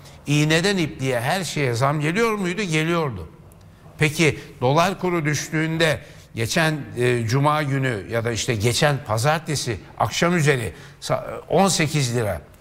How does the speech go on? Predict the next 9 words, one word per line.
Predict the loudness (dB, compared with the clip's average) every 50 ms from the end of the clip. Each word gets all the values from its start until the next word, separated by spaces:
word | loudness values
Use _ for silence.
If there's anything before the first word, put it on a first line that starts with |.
| -8
geçen | -6 -2 -2 -2 0
akşam | 0 -2 0 0 0 2 2
üzeri | 0 0 0 0 0
saat | 2 2 2 2 0 0
on | 0 2 2
yedi | 2 0 -2 -4 -4
civarında | -4 -4 -2 0 0 0 0 -2 -2 0 0 0 0 0 -6 -16 -18 -14 -4 2
bir | 4 4 4 2 0
dolar, | -2 0 2 2 2 2